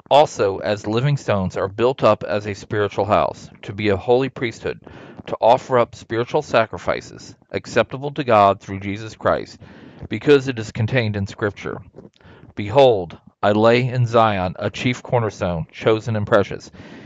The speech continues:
He who believes in him will not be disappointed." For you who believe, therefore, is the honor. But for those who are disobedient,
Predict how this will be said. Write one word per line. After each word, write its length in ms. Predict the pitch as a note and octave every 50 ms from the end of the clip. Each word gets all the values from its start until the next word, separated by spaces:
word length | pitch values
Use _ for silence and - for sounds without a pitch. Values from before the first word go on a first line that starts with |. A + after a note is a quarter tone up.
| - - - - -
He 160 | - C3+ D3
who 160 | D3 D#3+ D3+
believes 340 | C3 C3 B2 B2+ C#3 D3 D3+
in 100 | D#3+ C#3+
him 300 | B2+ B2+ A2 G2 E2+ F2+
will 180 | G2 G2 G2 G2+
not 240 | G#2 G#2+ A2 -
be 140 | - A#2 G#2+
disappointed." 680 | G2+ G#2+ - - G2+ - - A#2 G2+ F#2+ - - - - - _ _ _ _ _ - - - - - - _ _ _
For 300 | - - - B2 G#2+ G2+
you 320 | G2+ G2+ A#2 C3+ D#3 E3
who 160 | C#3 C#3 C#3 A#2+
believe, 500 | A#2+ A#2 A#2 B2+ C3 B2 A2+ G#2+ G#2+ -
therefore, 680 | A#2 A#2+ C3+ B2+ - - A#2 G2 F#2+ F#2+ F#2+ - - - - _ -
is 180 | A2 G#2 -
the 160 | - G#2 G#2 G#2+
honor. 380 | G2+ F#2+ F#2 F2 C2+ C2 - _ _ _ _ _ -
But 160 | A2 G#2 F#2
for 200 | - - G#2+ G2+
those 440 | F#2 G#2+ A2+ B2+ C#3 D3 C#3+ C#3 -
who 260 | - - C3+ A#2+ G#2+
are 200 | G#2+ G#2 G#2 G2 - _ _ _ _
disobedient, 760 | - A2 A2 - C3+ B2+ B2 B2 A2+ G2 F#2 E2+ C#2+ - -